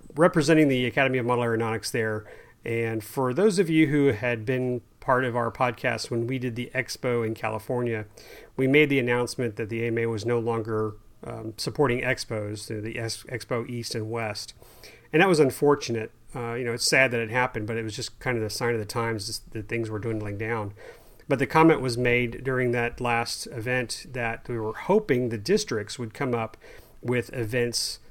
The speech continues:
you know, to fill in that gap. And honestly, th-, this is hopefully that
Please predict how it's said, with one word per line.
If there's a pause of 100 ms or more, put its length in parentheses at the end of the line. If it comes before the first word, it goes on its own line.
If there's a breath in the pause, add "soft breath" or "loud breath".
(160 soft breath)
you
know, (520)
to (220)
fill
in
that
gap. (460)
And (340)
honestly,
th-,
this
is (920)
hopefully (300)
that